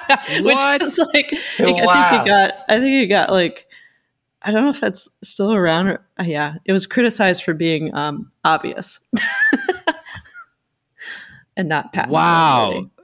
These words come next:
Speaker 2: Yeah, and patents can be overturned too. Like, they ca-, like, I mean, they can be rejected if you're applying. Like, Stacy, you'd mentioned having to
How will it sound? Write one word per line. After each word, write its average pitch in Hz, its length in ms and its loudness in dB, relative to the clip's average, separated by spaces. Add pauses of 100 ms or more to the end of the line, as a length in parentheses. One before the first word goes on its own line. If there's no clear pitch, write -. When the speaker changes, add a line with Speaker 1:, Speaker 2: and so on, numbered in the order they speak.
(260)
Speaker 2:
Yeah, 208 260 2
and 131 220 -2
patents 320 440 -4 (160)
can 190 400 -2
be 127 220 -2
overturned 110 840 -4
too. 160 260 -4
Like, 90 200 -6
they 98 220 -8
ca-, - 260 -10
like, 147 220 0
I 147 80 0
mean, 147 200 0
they 131 100 2
can 139 180 -2
be 143 120 0
rejected 101 640 -2
if 87 140 -12
you're 90 100 -10
applying. 123 580 -6
Like, 87 260 -10 (280)
Stacy, 98 380 -4
you'd 90 180 -2
mentioned 87 580 -6
having 87 440 -8
to 82 500 -8